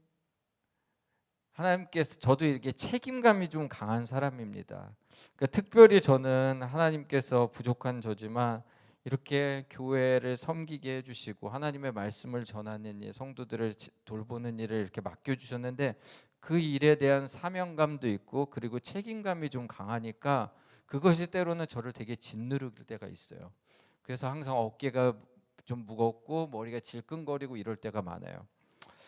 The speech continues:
근데 어제 그 말씀을 선포하고 나서 저도 기도하고 묵상하면서,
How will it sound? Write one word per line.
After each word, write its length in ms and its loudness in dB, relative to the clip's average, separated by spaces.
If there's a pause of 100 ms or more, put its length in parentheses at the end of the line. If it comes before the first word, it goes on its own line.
(440)
근데 180 4
어제 300 10
그 160 2
말씀을 460 4
선포하고 640 4
나서 260 0
저도 260 -4
기도하고 480 -2
묵상하면서, 1040 -2